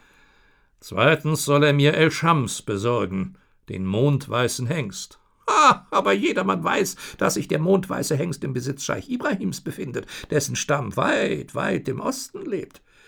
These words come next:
Niemals wird er sich von El Shams trennen, denn er liebt ihn wie sein eigenes Kind." "Ein künftiger Bräutigam meiner Tochter muss sich eben etwas einfallen lassen,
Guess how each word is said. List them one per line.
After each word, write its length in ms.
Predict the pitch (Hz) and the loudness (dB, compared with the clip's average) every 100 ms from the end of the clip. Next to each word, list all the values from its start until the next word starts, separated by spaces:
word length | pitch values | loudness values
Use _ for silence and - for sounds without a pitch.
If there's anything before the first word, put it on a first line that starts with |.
| - - - - | -20 -20 -20 -12
Niemals 760 | 107 135 240 226 - 330 320 196 | 0 2 2 2 -2 -2 -2 0
wird 140 | 151 | 2
er 80 | 143 | 0
sich 160 | 139 | 0
von 120 | - 160 | -2 0
El 200 | 156 143 | 0 0
Shams 340 | 160 160 - | -2 -2 -4
trennen, 340 | - 160 139 | -4 -2 -2
denn 180 | 123 - | -4 -6
er 100 | - | -4
liebt 420 | 110 117 233 - | -4 -6 -8 -8
ihn 160 | - 156 | -6 -2
wie 120 | 151 | -2
sein 220 | 143 131 | -2 -4
eigenes 540 | - 240 277 269 262 - | -4 -6 -6 -6 -10 -10
Kind." 380 | - 190 - - _ _ _ _ _ _ _ _ _ _ _ - | -14 -14 -18 -20 _ _ _ _ _ _ _ _ _ _ _ -2
"Ein 160 | 120 | -2
künftiger 560 | - 156 147 - 165 - | 2 2 2 -4 -2 -2
Bräutigam 580 | 147 143 127 127 131 139 | 2 2 2 0 0 0
meiner 300 | 123 131 - | 0 -2 -2
Tochter 400 | 107 - - 107 | -6 -6 -10 -8
muss 200 | 110 - | -8 -10
sich 180 | - | -10
eben 240 | 113 110 117 | -10 -8 -10
etwas 260 | 127 151 | -8 -8
einfallen 560 | 139 - 269 311 302 214 | -8 -10 -8 -6 -6 -4
lassen, 380 | 208 - 120 | -4 -4 -6